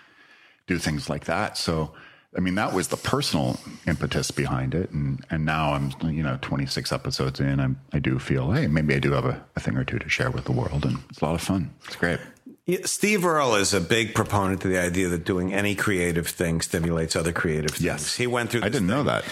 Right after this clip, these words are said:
Speaker 2: He went through this thing of writing a haiku every day for three hundred sixty-five days, you know,
Speaker 1: Huh.
Speaker 2: and he, he paints and he'll act and he'll, uh, you know, he'll do things that,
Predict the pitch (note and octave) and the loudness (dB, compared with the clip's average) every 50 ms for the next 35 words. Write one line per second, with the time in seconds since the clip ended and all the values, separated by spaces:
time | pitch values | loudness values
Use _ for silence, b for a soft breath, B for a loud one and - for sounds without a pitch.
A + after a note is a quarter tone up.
0 | - - - C3+ C3+ C3+ C#3 C3+ C3+ - C3+ A#2+ A#2 A2+ G#2 - - B2+ A2+ G#2+ | -10 -4 -2 0 0 2 0 0 2 2 2 2 2 2 0 2 0 2 2 2
1 | G#2 F#2+ G#2 G#2 G2 G2 G2 F#2+ F2+ F2+ G2+ G2 F2+ - - G#2+ G2+ F#2+ F2+ E2+ | 2 2 2 2 2 2 2 2 2 2 0 0 0 0 0 2 2 2 2 2
2 | F2+ F2+ E2 F2+ F2 E2+ E2 - - F2+ D#2+ - F#2 F2+ F2+ F2+ F2+ F2 E2 - | 0 0 2 0 0 0 -2 -2 -4 -6 -4 -2 -2 0 0 0 0 -2 -2 -2
3 | F#2+ F2+ - F#2+ F2 D#2 - F2+ E2 D#2+ C#2+ F#2+ F2 E2 D#2+ D2+ D2 - - G2+ | -4 -2 -2 -4 -2 0 0 0 0 0 0 0 0 0 0 0 -2 -2 -2 0
4 | E2+ D#2+ D#2+ D#2 D#2+ B B B F#2 F2+ - - E2 E2 E2 D#2+ D#2+ D#2 F2+ F2+ | 0 0 0 -2 -2 B B B -2 -2 -2 -4 -2 -2 -2 -2 -2 -2 -2 -2
5 | F2+ E2+ E2 D2+ C#2 F#2+ A2 - - - G#2 G#2+ G2 F2+ F2 E2 - - - F#2 | -2 -2 -2 -2 -2 -2 -2 -2 -2 -2 0 0 0 0 -2 -2 -4 -4 -2 -2
6 | F2 E2+ E2+ F#2+ F#2+ F2 F2+ F2+ - G2 G2 F#2+ F#2+ F2+ - - - F2+ E2+ E2+ | -2 0 0 0 0 0 -2 -2 -2 0 0 0 -2 -2 -4 -4 -4 -2 -2 0
7 | F#2 F#2+ F2 E2+ E2 B B B B B B B B _ - G2 F2+ E2+ E2+ - | -2 -2 -2 -4 -6 B B B B B B B B _ -6 -4 -2 -2 -2 -4
8 | - A2+ G#2+ G2+ F#2+ F2+ F2 G#2 A2 G2+ G2 B2 A#2+ A2+ - B2+ G#2+ G#2 G2+ F#2 | -2 -2 -2 -2 -2 0 0 -2 -2 0 0 -2 -2 0 0 0 2 2 0 0
9 | - - F#2+ E2 - - | -2 -2 -4 -4 -6 -12